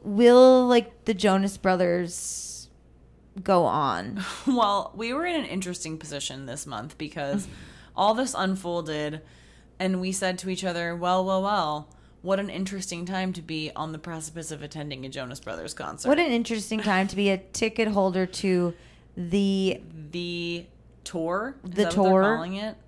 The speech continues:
Speaker 1: The
Speaker 2: Which
Speaker 1: fake Eras
Speaker 2: it's such a,
Speaker 1: tour.
Speaker 2: the fake Eras tour. The branding is all a ripoff of Boy Genius. We were like, "Mm,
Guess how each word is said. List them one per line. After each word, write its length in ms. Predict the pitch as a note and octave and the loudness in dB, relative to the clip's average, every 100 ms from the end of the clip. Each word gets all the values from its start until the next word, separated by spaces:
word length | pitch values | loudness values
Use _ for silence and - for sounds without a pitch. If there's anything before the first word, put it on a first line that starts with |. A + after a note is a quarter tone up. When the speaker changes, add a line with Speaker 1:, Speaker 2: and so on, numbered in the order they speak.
| F#3 | -2
Speaker 1:
The 140 | G3 | -2
Speaker 2:
Which 100 | F3+ | 2
Speaker 1:
fake 260 | G#3+ G#3 - | 2 2 2
Eras 320 | F#3 F#3+ G3+ | 4 6 4
Speaker 2:
it's 100 | A#3+ | 2
such 280 | A#3 G#3+ G#3+ | 4 6 8
a, 20 | |
Speaker 1:
tour. 80 | G#3+ | 6
Speaker 2:
the 100 | A3+ | 2
fake 300 | - A#3 A#3 | -2 -2 -2
Eras 300 | - F3+ F#3+ | 0 0 0
tour. 280 | G3+ F#3+ F#3+ | -2 -2 -2
The 220 | F3 E3 | -4 -6
branding 460 | F3 F3 E3+ F#3+ G#3 | -4 -4 -4 -4 -6
is 100 | G#3 - | -6 -4
all 200 | E3 E3 | -2 -2
a 40 | |
ripoff 340 | F#3 F#3 F#3 F3 | -2 -4 -4 -6
of 180 | E3 - | -12 -10
Boy 160 | C#3+ | -10
Genius. 600 | C#3+ C3+ B2 G#2 B2 D3 - - - - - - - - - - - | -10 -12 -14 -12 -10 -10 -14 -20 -20 -20 -20 -20 -20 -20 -20 -20 -18
We 240 | F3+ A#3 A#3+ | -10 -4 0
were 120 | A#3 | 0
like, 340 | G3+ F#3 - | 0 -2 -4
"Mm, 340 | C#3 D#3+ D3 | -12 -10 -10